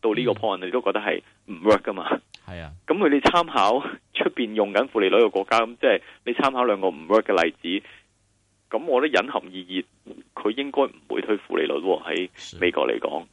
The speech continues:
Speaker 1: 同埋佢既然佢係一個咁高明嘅棋手，即係咁多年以嚟，
Speaker 2: 嗯。
Speaker 1: 最叻就係佈局，跟住一步步跟住佢佈局嚟行。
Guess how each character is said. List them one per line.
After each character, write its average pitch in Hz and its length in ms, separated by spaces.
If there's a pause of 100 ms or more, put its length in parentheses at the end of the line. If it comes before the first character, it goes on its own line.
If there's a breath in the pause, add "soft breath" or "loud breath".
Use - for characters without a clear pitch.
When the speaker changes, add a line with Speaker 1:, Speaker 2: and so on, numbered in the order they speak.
Speaker 1:
同 107 140
埋 92 160
佢 120 300 (500 loud breath)
既 143 80
然 113 220
佢 113 140
係 135 40
一 151 40
個 127 100
咁 117 300
高 151 120
明 120 240
嘅 82 140
棋 - 200
手， 87 160
即 - 80
係 - 40
咁 98 200
多 110 180
年 95 160
以 85 120
嚟， 69 120 (340)
Speaker 2:
嗯。 110 160
Speaker 1:
最 113 220
叻 127 180 (120)
就 92 80
係 85 60 (120)
佈 90 360
局， - 60 (280)
跟 127 140
住 113 140
一 113 60
步 87 220
步 87 180
跟 110 200
住 95 100
佢 92 140
佈 85 180
局 - 80
嚟 - 200
行。 - 180